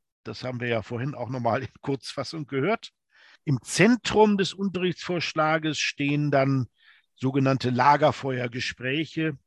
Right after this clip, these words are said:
zu der Frage, welche Möglichkeiten des Umgangs mit Anhängerinnen von Verschwörungserzählungen es gibt.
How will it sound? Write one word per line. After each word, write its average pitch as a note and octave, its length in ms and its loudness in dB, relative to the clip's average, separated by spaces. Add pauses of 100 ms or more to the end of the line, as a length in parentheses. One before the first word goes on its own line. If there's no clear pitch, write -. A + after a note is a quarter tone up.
(180)
zu D3+ 140 -8
der C3+ 100 -4
Frage, C#3+ 500 0 (760)
welche D3 360 6
Möglichkeiten D3 800 2
des B2 140 -6
Umgangs C#3 840 2
mit - 480 -8 (220)
Anhängerinnen C3 840 0
von B2 380 -2
Verschwörungserzählungen A#2+ 1080 -4
es G#2 140 -12
gibt. - 400 -4